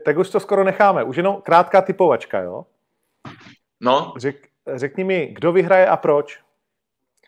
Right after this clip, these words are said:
Speaker 1: Usman versus Masvidal.
Speaker 2: Masvidal. Proč? Protože to je baddest motherfucker.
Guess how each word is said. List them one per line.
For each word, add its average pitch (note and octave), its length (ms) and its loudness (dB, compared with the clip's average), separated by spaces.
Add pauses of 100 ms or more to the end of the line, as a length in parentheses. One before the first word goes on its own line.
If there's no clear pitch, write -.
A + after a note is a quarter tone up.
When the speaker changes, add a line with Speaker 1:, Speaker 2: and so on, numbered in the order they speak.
(300)
Speaker 1:
Usman G#3 640 0
versus F3 420 0
Masvidal. E3 640 -2 (1800)
Speaker 2:
Masvidal. A2+ 520 -2 (680)
Proč? D3 400 0 (1300)
Protože A#2 440 -4
to B2+ 120 0
je B2 100 4
baddest A#2+ 320 0
motherfucker. B2+ 460 -2